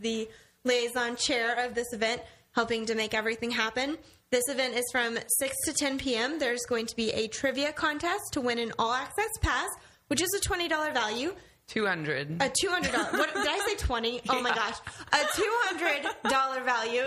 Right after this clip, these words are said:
Speaker 1: Excuse me. So that's gonna be going on at the venue. Um, there's gonna be a pop-up dance party sponsored by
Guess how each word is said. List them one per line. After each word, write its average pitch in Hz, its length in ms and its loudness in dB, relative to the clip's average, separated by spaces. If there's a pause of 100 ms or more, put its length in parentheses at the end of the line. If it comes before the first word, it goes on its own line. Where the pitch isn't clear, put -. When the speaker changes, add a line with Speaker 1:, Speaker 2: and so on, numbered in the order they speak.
Speaker 1:
Excuse 269 420 -2
me. 262 300 0
So 294 100 -2
that's 240 220 2
gonna 269 100 2
be 262 60 0
going 254 220 0
on 240 100 2
at 269 140 -6
the 254 80 -6
venue. 233 540 0 (300)
Um, 254 200 2
there's 269 240 0
gonna 392 160 0
be 370 100 2
a 285 60 0
pop-up 247 420 -2
dance 208 280 0
party 285 360 0
sponsored 226 420 0
by 233 340 0